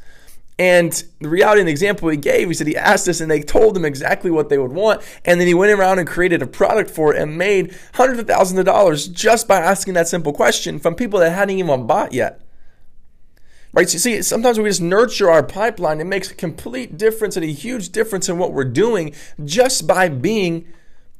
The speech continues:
focused and intentional with who we've already had a touch point with. Right? It could look like sending them messages, checking in with them, seeing how they're doing, right? And that could be the start of it. But it could be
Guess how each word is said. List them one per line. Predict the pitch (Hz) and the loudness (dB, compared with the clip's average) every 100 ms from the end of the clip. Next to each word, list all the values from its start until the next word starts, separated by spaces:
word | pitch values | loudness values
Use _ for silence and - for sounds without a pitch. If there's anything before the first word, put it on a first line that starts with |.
| - - | -20 -16
focused | - - 240 254 180 165 | -14 2 6 6 4 0
and | 170 | -2
intentional | 160 151 - 233 202 175 | -4 -2 -2 -2 -4 -2
with | 180 180 | -2 -2
who | 240 240 220 - - - | -2 2 2 0 -12 -4
we've | 185 | -4
already | 123 214 220 208 208 | 0 0 2 2 0
had | 220 202 - | 0 0 0
a | |
touch | 170 - 254 - | 2 4 2 0
point | 175 147 107 | -4 -4 -4
with. | - - - - - - - - - - - - - | -6 -8 -18 -18 -18 -20 -20 -18 -18 -18 -18 -8 0
Right? | 185 - | 0 2
It | 208 | 0
could | 247 | 0
look | 220 233 220 | 2 2 4
like | 208 | 2
sending | - 220 226 | 2 -4 -2
them | 220 208 | -2 0
messages, | 220 226 214 220 226 214 - - | 0 0 -2 -2 -2 -2 -8 -2
checking | - 220 226 214 | 4 4 4 -2
in | 220 | 0
with | 220 214 | 0 2
them, | 226 226 208 | 0 0 0
seeing | - 233 | -4 -4
how | 214 202 | -2 0
they're | 196 | 0
doing, | 185 214 233 233 220 - - - | -2 -2 -4 -6 -10 -16 -20 -6
right? | - 214 - | 0 0 0
And | - 185 | 0 2
that | 202 | 2
could | 214 | 0
be | 208 | 2
the | 202 | 2
start | - 233 233 | 2 2 2
of | 220 | 2
it. | 247 - - - - - - - - - - - | 0 -2 -12 -20 -20 -20 -20 -20 -20 -20 -20 -4
But | - 214 | 2 2
it | |
could | 214 | 2
be | 226 208 | 2 0